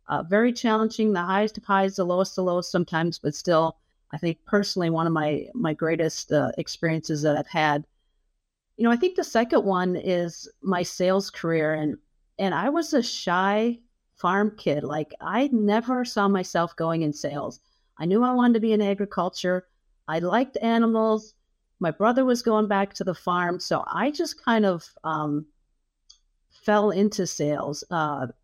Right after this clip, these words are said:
if you will. It was like a job. So, uh, it was, it was great for me, though. I think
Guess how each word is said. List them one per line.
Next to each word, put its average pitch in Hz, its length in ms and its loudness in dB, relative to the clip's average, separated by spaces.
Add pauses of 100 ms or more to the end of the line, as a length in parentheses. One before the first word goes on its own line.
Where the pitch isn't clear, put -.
(120)
if - 260 -8
you 202 140 4
will. 185 340 4
It 156 80 0
was 170 140 -2
like 160 200 0
a 165 40 0
job. 151 520 0
So, 170 380 0 (680)
uh, 156 380 0 (480)
it 208 180 0
was, 240 440 0
it 214 200 2
was 196 180 0
great 185 300 0
for 165 120 -2
me, 160 120 0
though. 151 160 0
I 156 80 -4
think 208 280 -4